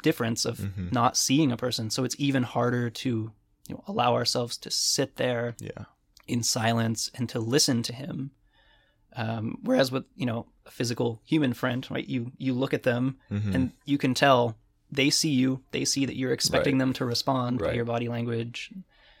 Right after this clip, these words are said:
Speaker 1: But with, with God, like, we really have to cultivate that virtue of silence and recollection
Speaker 2: Mm-hmm.
Speaker 1: to be able to turn off the noise,
Speaker 2: Mm-hmm.
Speaker 1: um, and to be quiet ourselves. Like,
Speaker 2: Mm-hmm.
Speaker 1: we,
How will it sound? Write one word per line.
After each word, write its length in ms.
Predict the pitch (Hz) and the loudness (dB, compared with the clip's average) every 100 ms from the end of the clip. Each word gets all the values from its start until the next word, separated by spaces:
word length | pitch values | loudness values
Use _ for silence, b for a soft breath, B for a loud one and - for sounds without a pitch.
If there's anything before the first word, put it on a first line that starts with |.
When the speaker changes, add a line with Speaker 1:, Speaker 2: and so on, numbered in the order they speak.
| b b b b _ | b b b b _
Speaker 1:
But 100 | - | -4
with, 240 | 117 110 - _ _ - | -2 -4 -10 _ _ -8
with 180 | 120 | -6
God, 480 | - 120 131 117 117 - | 2 6 6 4 -2 -10
like, 120 | - | -10
we 200 | 120 120 | -6 -4
really 280 | 120 127 127 | -4 -2 -2
have 160 | 123 | -2
to 80 | 123 | -4
cultivate 840 | 117 - - 123 - 120 117 113 - - | -8 -8 -4 -2 -2 -4 -4 -4 -10 -12
that 140 | - 117 | -8 -6
virtue 420 | 120 120 - 123 | -4 -4 -2 -2
of 100 | 113 | -2
silence 520 | - 120 120 120 117 123 | -2 -2 -2 -2 -4 -4
and 120 | 117 | -4
recollection 680 | 117 113 117 127 117 110 110 | -4 -4 -4 -2 -4 -4 -2
Speaker 2:
Mm-hmm. 360 | 101 104 90 85 | -2 -2 -2 -4
Speaker 1:
to 80 | - | -4
be 80 | 117 | 0
able 140 | 117 117 | 0 0
to 140 | 240 _ | -4 _
turn 200 | - 135 | -4 0
off 200 | 123 131 | 2 2
the 60 | 127 | 0
noise, 500 | 113 110 110 110 - - | 0 0 -2 -4 -8 -8
Speaker 2:
Mm-hmm. 280 | 95 98 85 92 _ | -6 -4 -6 -8 _
Speaker 1:
um, 520 | - 113 113 107 107 - _ _ _ - | -2 0 0 -2 -6 -10 _ _ _ -6
and 100 | 127 | 0
to 40 | 123 | 0
be 80 | |
quiet 280 | 120 120 113 | 2 2 2
ourselves. 540 | 107 - 117 107 - 147 | 0 0 -2 -4 -8 -6
Like, 100 | 101 | -6
Speaker 2:
Mm-hmm. 220 | 101 87 | -4 -2
Speaker 1:
we, 320 | 127 131 - | 0 0 -2